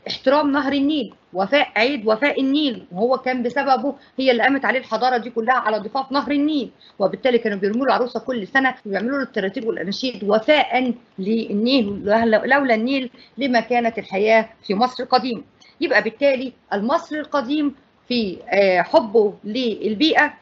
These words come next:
حب شديد، احترامه للبيئة، وهو لدرجة القداسة، لدرجة العبادة. أيضا عندنا لما أقول لك إيه المظاهر اللي ظهرت من خلالها، قال لي أول حاجة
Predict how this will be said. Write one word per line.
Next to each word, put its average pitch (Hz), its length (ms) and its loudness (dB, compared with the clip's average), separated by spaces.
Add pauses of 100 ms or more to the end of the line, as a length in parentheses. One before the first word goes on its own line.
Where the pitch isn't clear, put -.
(160)
حب 214 260 0
شديد، 233 460 -4 (280)
احترامه 240 540 0
للبيئة، 254 560 0 (200)
وهو 254 440 2
لدرجة 233 580 -2 (160)
القداسة، 254 720 -2 (220)
لدرجة 214 460 0 (140)
العبادة. 214 460 0 (1000)
أيضا 302 420 2
عندنا 233 480 -2
لما 202 200 -2
أقول 277 140 -2
لك - 200 -4
إيه 339 100 -2
المظاهر 247 580 -2
اللي 214 220 -8
ظهرت 247 300 0
من 220 120 -2
خلالها، 233 320 2 (500)
قال 226 120 0
لي - 60 -6
أول 262 360 0
حاجة 262 380 -2